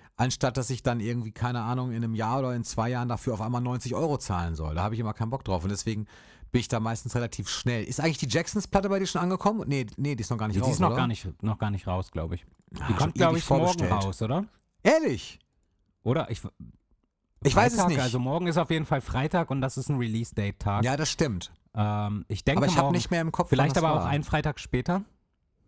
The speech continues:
Speaker 1: Kann sein. Ich hab, ich weiß es wirklich nicht mehr.
Speaker 2: Das ist
Speaker 1: Achtundzwanzigster? Kann sein. Ich
Speaker 2: Mir ist
Speaker 1: weiß
Speaker 2: auch,
Speaker 1: es
Speaker 2: mir ist
Speaker 1: nicht.
Speaker 2: auch grad noch was eingefallen. Ich hab auch noch mal Post bekommen.
Speaker 1: Ja.
Speaker 2: Also zum einen hab ich ja diese Hit-Cassette, die ich dir dann direkt geschickt hab, <laughs> weil ich sie nicht, weil ich sie schon hatte.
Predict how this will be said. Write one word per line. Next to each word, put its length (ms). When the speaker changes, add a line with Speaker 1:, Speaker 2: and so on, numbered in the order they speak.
Speaker 1:
Kann 260
sein. 240
Ich 180
hab, 100
ich 140
weiß 160
es 60
wirklich 180
nicht 80
mehr. 0
Speaker 2:
Das 160
ist 80
Speaker 1:
Achtundzwanzigster? 920
Kann 220
sein. 280
Ich 60
Speaker 2:
Mir 60
ist 20
Speaker 1:
weiß 80
Speaker 2:
auch, 60
Speaker 1:
es 40
Speaker 2:
mir 100
ist 60
Speaker 1:
nicht. 80
Speaker 2:
auch 40
grad 120
noch 140
was 120
eingefallen. 300
Ich 100
hab 100
auch 100
noch 220
mal 140
Post 280
bekommen. 440
Speaker 1:
Ja. 320
Speaker 2:
Also 200
zum 200
einen 180
hab 80
ich 100
ja 80
diese 200
Hit-Cassette, 600
die 60
ich 80
dir 140
dann 160
direkt 220
geschickt 300
hab, 160
<laughs> 0
weil 180
ich 100
sie 140
nicht, 240
weil 100
ich 100
sie 120
schon 160
hatte. 180